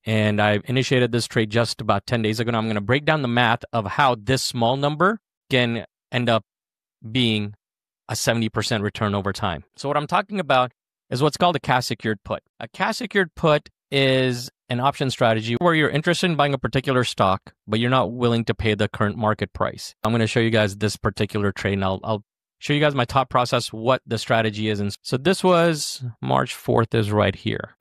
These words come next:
March fourth. I wanted to buy NVIDIA 'cause it was going down quite a bit. I saw NVIDIA and I wanted to buy this, and it was trading at around a hundred thirteen dollars a share.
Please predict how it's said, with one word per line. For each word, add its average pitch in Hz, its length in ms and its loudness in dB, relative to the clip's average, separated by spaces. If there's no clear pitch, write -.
March 98 260 -2
fourth. 151 420 0
I 131 120 2
wanted 175 260 2
to 175 80 2
buy 147 180 4
NVIDIA 117 520 2
'cause 120 140 0
it 123 60 2
was 117 120 0
going 123 260 0
down 117 200 2
quite 104 220 2
a 101 40 0
bit. 92 220 -2
I 123 120 -6
saw 175 180 2
NVIDIA 147 280 -2
and 131 80 -2
I 120 80 0
wanted 127 260 0
to 120 80 -2
buy 110 180 4
this, 98 320 -4
and 123 160 0
it 123 60 4
was 123 120 2
trading 156 300 2
at 147 100 4
around 117 480 4
a 113 60 -4
hundred 127 280 2
thirteen 120 320 0
dollars 101 260 2
a 95 40 -2
share. - 400 -6